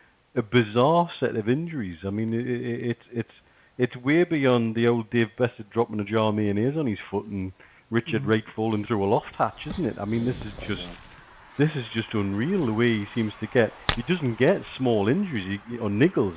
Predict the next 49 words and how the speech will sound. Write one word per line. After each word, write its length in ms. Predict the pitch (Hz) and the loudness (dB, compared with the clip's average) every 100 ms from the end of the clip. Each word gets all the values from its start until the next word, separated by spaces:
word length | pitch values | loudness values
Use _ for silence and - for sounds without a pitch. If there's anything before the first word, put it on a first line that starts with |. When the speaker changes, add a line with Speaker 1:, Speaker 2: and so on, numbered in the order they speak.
| 82 | -8
Speaker 1:
He 80 | 113 | -10
just 240 | 110 123 - - - - 110 | -8 -8 -8 -18 -20 -20 -4
blows 340 | 110 110 113 92 | 0 0 0 -2
muscles, 460 | 104 127 226 117 87 | -4 -4 -6 -6 -6
and, 220 | 92 87 - - - - - - - | -8 -8 -14 -20 -20 -20 -20 -20 -2
uh, 40 | |
uh, 440 | 120 117 120 131 120 | 2 4 2 0 0
and 220 | 131 117 120 | 2 2 4
normally 460 | 151 220 247 214 | 6 6 4 0
with 140 | 131 107 | 0 -2
a 40 | |
player, 400 | 104 - 202 190 | -2 -2 0 4
I 120 | 117 117 | 4 4
would 200 | 110 107 _ | 0 -10 _
be 100 | 104 - | -14 -4
saying, 240 | 107 101 101 | 0 0 2
"Well, 340 | 110 110 104 - - _ | 2 2 0 -6 -20 _
uh, 200 | 110 110 | 0 0
ha-, 280 | 104 104 120 | 2 2 0
have 120 | 104 | 0
a 40 | 104 | -2
look 140 | 117 | -4
at 60 | 127 | -4
his 100 | 107 | 0
lifestyle, 580 | 110 107 107 - 104 104 | 2 0 -4 0 0 2
what 140 | 117 | -2
he's 140 | 98 | -4
doing." 340 | 90 120 202 214 | 0 0 0 -2
But 160 | 151 | 0
I 40 | 120 | 0
mean, 180 | 110 107 | 0 -2
he's, 100 | 104 | -4
Speaker 2:
Mm. 80 | 131 - _ - | -10 -20 _ -12
Speaker 1:
he's 100 | 135 | -8
been 120 | 277 | -8
captain 320 | - 220 - | -2 -2 0
of 100 | 101 | 0
Ajax, 460 | 90 104 269 277 - | 4 4 2 -2 -6
for 180 | - 247 _ | -6 -6 _
Ch-, 140 | - _ _ | -20 _ _
Christ's 280 | - 180 156 - | -2 -2 -2 -2
sake. 220 | 135 117 | 0 2
You 120 | 135 | 0
know, 80 | 185 | 2
you'd 200 | 123 117 | 2 0
think 200 | 170 160 | -2 0
he'd 140 | 131 143 | -2 -2
Speaker 2:
Mm. 60 | |
Speaker 1:
be. 180 | 107 98 | -4 -6